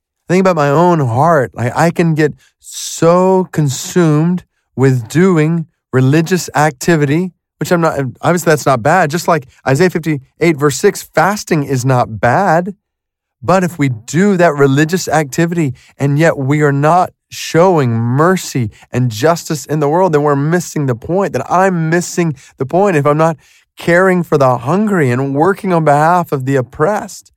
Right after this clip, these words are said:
And so I need to be thinking in my life continually, so what does that look like to care for people with urgent physical needs and urgent spiritual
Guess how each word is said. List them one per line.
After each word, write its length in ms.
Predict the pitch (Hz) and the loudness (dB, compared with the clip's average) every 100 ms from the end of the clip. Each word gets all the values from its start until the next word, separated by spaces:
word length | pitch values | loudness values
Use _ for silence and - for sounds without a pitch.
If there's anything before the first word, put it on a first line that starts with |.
| _ _ _ _ _ - | _ _ _ _ _ -8
And 100 | 135 | -6
so 240 | - 165 | 0 0
I 120 | - 165 | 2 0
need 380 | 165 180 208 | 0 2 2
to 60 | 180 | 0
be 100 | 151 | -2
thinking 380 | 131 180 214 165 | 0 0 0 0
in 80 | 147 | 2
my 180 | 156 | 2
life 360 | 165 160 208 214 | 4 4 2 -2
continually, 640 | - 143 180 226 208 147 131 _ _ - | -4 -4 -2 0 0 0 -4 _ _ -6
so 100 | 160 | -4
what 300 | 147 160 202 | -2 0 2
does 160 | 190 | 2
that 180 | 180 160 | 2 2
look 260 | 160 208 - | 2 0 0
like 220 | 170 139 | -2 0
to 100 | 143 | -8
care 380 | 131 165 196 196 | -6 -4 -2 0
for 180 | 151 | -2
people 380 | 131 170 190 151 | -4 -4 -8 -6
with 160 | 135 - - _ | -6 -6 -16 _
urgent 460 | - 196 196 151 131 - _ | 0 2 4 0 -4 -8 _
physical 540 | _ - 214 190 160 147 | _ -4 -2 -4 -2 0
needs 480 | 156 185 208 160 | 0 0 0 0
and 120 | 123 120 - _ - | -4 -8 -14 _ -2
urgent 260 | 196 190 | -2 0
spiritual 800 | 151 - - 214 226 - 156 135 | -4 -6 -4 -2 -2 -4 -2 -2